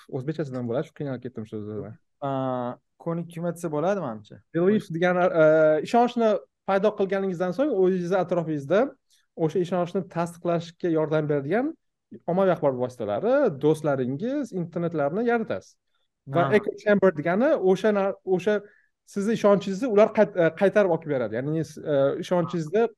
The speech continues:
Speaker 1: qoniqtirish uchun siz faktlarni hamma joydan olishni boshlaysiz. Keyin o'ylaysizki, "A, men aytdim-ku, men to'g'ri ekanman." A, qayerqadir aqlli behzod tashqaridan, ya'ni o'sha
Speaker 2: Ha.
Speaker 1: ijtimoiy tarmoqda yoki o'zini pufagidan tashqaridan aqlli botir yoki behzod kelib,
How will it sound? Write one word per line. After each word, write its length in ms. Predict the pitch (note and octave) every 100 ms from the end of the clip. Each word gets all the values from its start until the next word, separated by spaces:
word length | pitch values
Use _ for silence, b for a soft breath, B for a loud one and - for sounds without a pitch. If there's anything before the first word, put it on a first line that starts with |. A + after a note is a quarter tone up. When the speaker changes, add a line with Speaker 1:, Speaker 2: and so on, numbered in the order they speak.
| _ -
Speaker 1:
qoniqtirish 500 | F3+ F#3 - E3 E3+
uchun 340 | E3 A3 C#4+
siz 200 | A3 G3
faktlarni 720 | - F3 E3+ D3+ D3 D#3 G3+ A3 b b b -
hamma 200 | D#3+ D#3+
joydan 280 | D3+ D3+ C#3
olishni 320 | C#3+ C#3+ C#3+
boshlaysiz. 460 | C3 C3 D3+ C4 B3+
Keyin 160 | F3+
o'ylaysizki, 380 | E3 D3 C3+ D3
"A, 220 | C3+ D3
men 120 | C3 B2
aytdim-ku, 440 | C3 F#3+ G3+ F3
men 160 | D3 C3
to'g'ri 260 | C#3 C#3
ekanman." 340 | C#3 C3 A#2+ G#2+
A, 140 | G#2+ C#3
qayerqadir 440 | C#3 D#3 D#3 D#3 E3 E3 B -
aqlli 360 | D#3 E3+ D#3+
behzod 340 | D3 D3+ D3+ E3+
tashqaridan, 840 | E3+ F#3 - F#3 F#3 E3+ F3+ D#3+ C#3+ b b -
ya'ni 280 | D3 D3 D#3
o'sha 220 | D3+ D#3+
Speaker 2:
Ha. 140 | D3+ -
Speaker 1:
ijtimoiy 320 | C3 E3 D#3+
tarmoqda 460 | D#3+ E3 E3 D#3+ D3+
yoki 300 | D3 D3 D3
o'zini 280 | D3+ D3+ D3+
pufagidan 380 | D3 D#3+ D3+ D3+
tashqaridan 560 | D#3 E3 - D#3+ D#3+ D#3+ - _
aqlli 360 | D3+ - D#3 D3
botir 320 | C#3+ C#3+ D3
yoki 240 | C#3 C3 C3+
behzod 240 | C#3 C#3+ C#3
kelib, 320 | D3+ D3+